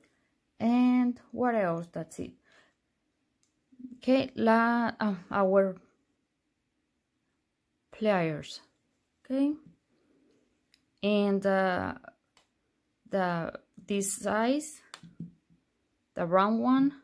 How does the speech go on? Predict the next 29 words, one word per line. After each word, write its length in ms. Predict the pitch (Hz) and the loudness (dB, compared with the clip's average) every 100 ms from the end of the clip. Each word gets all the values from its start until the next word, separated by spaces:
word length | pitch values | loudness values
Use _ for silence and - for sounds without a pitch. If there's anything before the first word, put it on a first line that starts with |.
| _ - | _ -18
in 200 | - 196 | -6 -4
our 420 | 190 185 175 - - _ _ _ _ _ _ _ _ - | -2 0 0 -2 -10 _ _ _ _ _ _ _ _ -10
quarter. 460 | - 175 - - - _ _ _ _ _ _ _ _ _ _ _ _ _ _ _ _ _ _ 254 | -4 -4 -4 -12 -18 _ _ _ _ _ _ _ _ _ _ _ _ _ _ _ _ _ _ -14
Ok, 200 | - 226 240 | -8 -2 2
los 140 | 247 | 2
materiales 720 | 226 220 196 196 208 214 226 | 2 0 -2 0 0 0 -2
que 80 | 220 | -4
vamos 360 | 202 196 196 196 | -2 0 -2 -4
a 60 | |
usar 440 | 190 175 190 170 - | -8 -6 -4 -4 -4
hoy, 400 | - 220 330 392 _ _ _ _ _ _ | 0 2 2 0 _ _ _ _ _ _
este 320 | 190 185 - 190 | -12 -8 -6 0
va 140 | 190 | 0
a 40 | |
ser 340 | 196 - 208 202 | 0 -2 -2 0
nuestro 560 | 196 196 - - 190 | -2 -2 -6 -4 -2
mandril 720 | 185 190 180 175 202 247 339 - _ _ - | 0 0 0 0 0 0 -2 -8 _ _ -6
de 140 | 190 | -2
anillo. 520 | 190 202 220 220 294 | 0 2 0 2 0
Si 200 | 311 233 | 0 -4
no 180 | 202 202 | -2 -4
tienen, 360 | 202 220 233 233 | -2 2 2 2
pueden 320 | 220 208 208 | 0 -2 -4
usar 280 | 196 202 196 | -4 -6 -4
cualquier 360 | 202 196 202 | -6 -6 -8
cosa 320 | - 190 196 196 | -6 -6 -8 -8
que 100 | 185 | -6
sea 180 | 190 | -6
redonda. 640 | 180 175 185 208 233 311 | -6 -6 -4 -2 0 -2